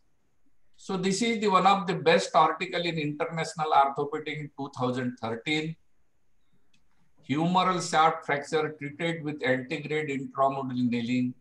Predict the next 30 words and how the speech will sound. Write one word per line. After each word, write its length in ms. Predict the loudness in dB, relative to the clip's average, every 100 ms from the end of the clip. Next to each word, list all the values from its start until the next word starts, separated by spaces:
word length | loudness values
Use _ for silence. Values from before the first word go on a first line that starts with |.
| _ _ _ _ _
What 280 | 0 2 2
are 200 | 0 -2
the 120 | -6
consequences 1300 | -2 0 0 -4 -10 -10 -10 -10 -8 -8 -8 -10 -12 0
for 240 | 0 0
the 80 | -4
rotator 600 | -4 -6 -8 -12 -12 -14 -14
cuff? 140 | -16 -16 _ _ _ _ _ _ _ _ _ _ _ _
The 140 | -4 -2
result 420 | 2 2 2 4
of 220 | 4 4
this 160 | 2 0
study 300 | -2 -2 -2
suggests 480 | 0 0 2 2 2
that 220 | -2 -2
the 120 | -4
use 320 | -6 -6 -6 2
of 140 | 4 2 -2
anterolateral 1080 | -2 -2 -2 -6 -4 -4 0 0 2 0 0
approach 460 | -2 -2 -4 -4 -8
for 180 | -4 -4 -2
antegrade 600 | -6 -6 -8 -6 -4 -4
humerus 580 | -4 -4 -4 -4 -6 -8
nailing 580 | -6 -4 -2 -2 -2 -4 _ _ _ _ _ _ _ _ _
ensures 680 | -4 -2 -2 -4 -4 -4 -6
a 180 | -8 -4
good 200 | -2 -2 -4
functional 540 | -4 -2 -2 -4 -2 -2
result 460 | 0 2 0 -2
with 140 | -8